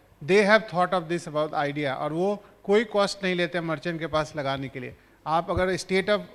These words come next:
अ, आंध्र प्रदेश में चले जाएंगे, तो आपको एक भी Paytm का कोई मर्चेंट नहीं मिलेगा,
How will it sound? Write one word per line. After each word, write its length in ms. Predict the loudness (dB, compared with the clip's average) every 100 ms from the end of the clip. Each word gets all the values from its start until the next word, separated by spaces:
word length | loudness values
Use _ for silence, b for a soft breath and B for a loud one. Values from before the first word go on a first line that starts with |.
| -8
अ, 220 | -6 -4
आंध्र 320 | -2 0 2
प्रदेश 380 | 2 2 0 0 -8
में 80 |
चले 240 | -4 0 0
जाएंगे, 340 | 0 0 -4 -8 B B -8
तो 60 |
आपको 380 | 2 2 2 0
एक 260 | 2 2 2
भी 180 | -4 -2
Paytm 360 | -2 0 -2 -2
का 120 | -4
कोई 400 | -4 -2 -2 -2 -6 B -4
मर्चेंट 400 | -2 -2 -4 -6
नहीं 220 | -6 -4
मिलेगा, 360 | -6 -8 -8